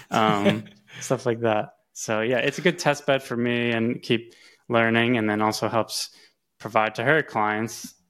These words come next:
Speaker 1: um, what they're looking for.
Speaker 2: Do you also use, uh, over-the-air updates through Expo, or have
Speaker 1: Yep.
Speaker 2: you never had?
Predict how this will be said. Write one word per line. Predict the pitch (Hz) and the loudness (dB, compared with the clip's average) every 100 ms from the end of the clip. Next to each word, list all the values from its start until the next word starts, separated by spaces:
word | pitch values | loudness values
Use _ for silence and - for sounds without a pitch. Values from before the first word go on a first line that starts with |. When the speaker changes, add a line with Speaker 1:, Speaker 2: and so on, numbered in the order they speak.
| - | -4
Speaker 1:
um, | 117 107 104 | 0 0 2
what | 110 | 2
they're | 113 113 | 4 4
looking | 104 107 - | 2 -4 -12
for. | - - 143 - - _ - _ - - - - - | -8 -8 -8 -10 -20 _ -20 _ -20 -20 -20 -20 -2
Speaker 2:
Do | 156 | 0
you | |
also | 156 151 151 | 2 2 0
use, | 143 143 147 147 139 | 0 0 0 -2 -2
uh, | 151 143 | -2 -2
over-the-air | 143 143 135 131 143 | -4 -6 -6 -2 0
updates | 175 180 165 196 196 | 2 0 -2 -4 -4
through | - 190 | -6 -6
Expo, | 196 202 - 240 240 170 | -6 -8 -10 -10 -12 -8
or | 139 127 | 0 2
have | 127 | 4
Speaker 1:
Yep. | 123 | 4
Speaker 2:
you | 123 | 2
never | 123 123 117 | -2 -2 -2
had? | 117 123 | -6 -8